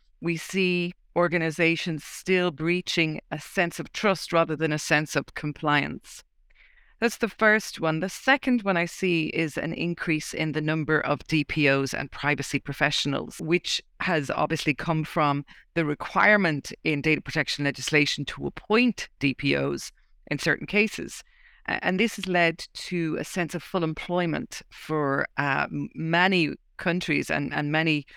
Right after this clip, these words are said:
legal jurisdictions where privacy professionals are now in full employment. Um, oh, this is wonderful for anybody who's working in the sector,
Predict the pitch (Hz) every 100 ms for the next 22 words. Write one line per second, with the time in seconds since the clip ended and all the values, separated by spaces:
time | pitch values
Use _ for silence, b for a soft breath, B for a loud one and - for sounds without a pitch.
0 | - 156 170 156 156 151 - 180 - -
1 | 147 160 - 165 165 156 - - - 220
2 | 202 - - 160 170 151 156 143 151 147
3 | 151 139 - 151 135 - 175 165 - -
4 | - _ _ _ _ _ _ _ _ -
5 | 147 147 139 160 170 165 160 156 196 214
6 | 233 220 208 165 170 160 165 156 139 135
7 | 175 220 190 196 214 226 226 - 285